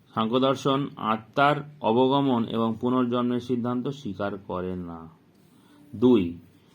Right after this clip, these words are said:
সাংখ্য বিশ্বাস করে যে আত্মজ্ঞানই মোক্ষের দিকে নিয়ে যায় এবং বাহ্যিক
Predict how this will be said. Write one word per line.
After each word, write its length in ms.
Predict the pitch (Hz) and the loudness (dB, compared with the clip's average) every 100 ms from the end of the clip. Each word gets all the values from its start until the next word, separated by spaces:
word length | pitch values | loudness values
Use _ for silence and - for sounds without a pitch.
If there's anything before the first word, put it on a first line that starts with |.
| _ _ | _ _
সাংখ্য 540 | - 110 139 165 165 | 0 2 2 0 2
বিশ্বাস 560 | 160 135 156 - 151 147 | 2 2 -2 0 0 0
করে 260 | 139 135 | 0 0
যে 200 | 127 131 - | 2 0 -2
আত্মজ্ঞানই 880 | 95 104 104 139 135 123 127 135 135 | -2 -2 -2 -2 0 2 2 2 2
মোক্ষের 600 | 127 127 - - 127 120 | 2 0 -4 -4 -2 -4
দিকে 220 | 117 123 | -4 -2
নিয়ে 320 | 117 113 110 | 0 0 0
যায় 420 | 101 90 82 87 - _ - - _ _ - _ _ | 0 -2 -4 -10 -20 _ -20 -20 _ _ -20 _ _
এবং 300 | 98 104 98 | -4 -2 0
বাহ্যিক 640 | 95 110 120 113 131 123 | 2 2 2 -2 -2 -2